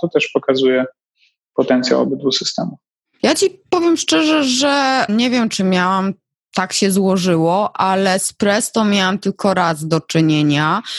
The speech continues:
Speaker 2: i też nie chcę mówić, że Magento czy Presta jest lepsze, bo wszystko ma swoje wady i zalety i z Magento też troszeczkę, trochę mi nerwów zjadło,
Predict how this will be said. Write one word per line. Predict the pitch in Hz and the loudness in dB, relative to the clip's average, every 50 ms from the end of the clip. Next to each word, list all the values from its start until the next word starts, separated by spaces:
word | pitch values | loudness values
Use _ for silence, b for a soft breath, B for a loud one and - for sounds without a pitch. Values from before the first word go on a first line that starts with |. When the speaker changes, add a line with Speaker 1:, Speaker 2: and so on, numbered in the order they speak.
| B B B B B B B | B B B B B B B
Speaker 2:
i | 208 220 208 208 214 214 202 - _ | 0 2 2 2 2 0 0 -2 _
też | _ 415 - 415 - - | _ -2 -2 0 0 0
nie | 302 311 | -2 -2
chcę | - - - 302 285 | -2 -2 -2 0 2
mówić, | 269 277 294 311 285 277 226 202 | 2 2 2 2 0 0 0 0
że | 208 220 | 0 0
Magento | 220 220 214 214 208 226 233 269 - 277 214 | 0 0 0 0 0 0 0 0 0 -2 -4
czy | 208 - - 190 185 | -4 -2 -2 -2 -2
Presta | - - 220 208 226 - - 233 202 | 0 0 0 0 0 0 0 0 0
jest | 190 - - 220 | 0 -2 0 0
lepsze, | 226 226 214 - - - 185 170 | 0 0 0 -2 0 0 0 0
bo | 160 160 170 - - | 2 0 -2 -2 -4
wszystko | - - 226 - - 214 196 | -2 -2 -2 0 0 0 0
ma | 190 185 | 2 0
swoje | - - 190 185 180 180 180 | 0 0 0 0 0 0 0
wady | 170 190 185 185 175 185 | 0 -2 -2 0 0 0
i | 185 180 | 0 2
zalety | 165 185 175 170 175 180 190 - - 190 | 0 0 0 2 2 0 -2 -2 0 0
i | 180 | 0
z | 170 180 | 2 2
Magento | 185 175 180 180 185 180 190 - 190 190 | 0 0 2 2 0 0 2 0 -2 0
też | - 208 196 196 - - | 0 -2 -2 -2 -2 -2
troszeczkę, | - 175 170 - 180 160 - - 170 156 160 160 165 - | -2 -2 0 0 -2 -2 0 0 0 2 2 2 0 0
trochę | 220 226 220 240 202 | -2 0 2 2 2
mi | 202 202 | 2 2
nerwów | 202 196 190 185 196 202 196 | 2 0 0 0 0 0 0
zjadło, | 185 196 190 190 240 220 - 240 165 156 165 202 330 | 2 0 2 2 2 2 0 0 2 2 0 0 -2